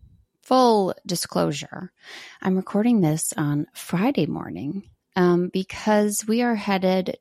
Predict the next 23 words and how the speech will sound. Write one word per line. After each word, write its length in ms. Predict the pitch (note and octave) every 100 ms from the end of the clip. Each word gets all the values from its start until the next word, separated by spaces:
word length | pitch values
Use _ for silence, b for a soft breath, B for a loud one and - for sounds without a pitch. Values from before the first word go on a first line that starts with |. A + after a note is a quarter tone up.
| -
to 720 | - G#3+ G3+ G3+ G3 F#3+ F#3+ - B B B B
Wisconsin 540 | A#3 - D4 G4+ B3 F#3
for 120 | F#3+
my 140 | F3
cousin's 480 | - - E3 D#3 D3+ -
wedding. 580 | C4 B3+ C4 B3+ C4 B3+ B B B B B B B _ _ -
It 220 | B3+ C4+
is 720 | G#3+ G3 F3+ F3 G#3+ C#4+ - - B B _
the 60 | G#3+
day 260 | - F3 E3
after 240 | F#3 G#3
my 160 | G#3+ B3+
birthday, 760 | F#3 D#3+ - D3+ D#3 D#3+ G#3 _ _ _ _ _ _ _
and, 640 | A3+ G#3+ A3 G#3+ A3 A3+ A3
uh, 600 | A#3 A3 G#3 G#3 G3+ G3+ -
I 380 | G3 G3 A3 C4
want 340 | B3 G#3 G3
to 120 | - G3+
send 360 | - F#3+ F#3
a 80 | F#3
special 960 | - - - _ - G3 G#3 - B3+ A#3
thank 640 | - - F#3+ F3+ F3 -
you 460 | C#3 A2 C#3 F#3+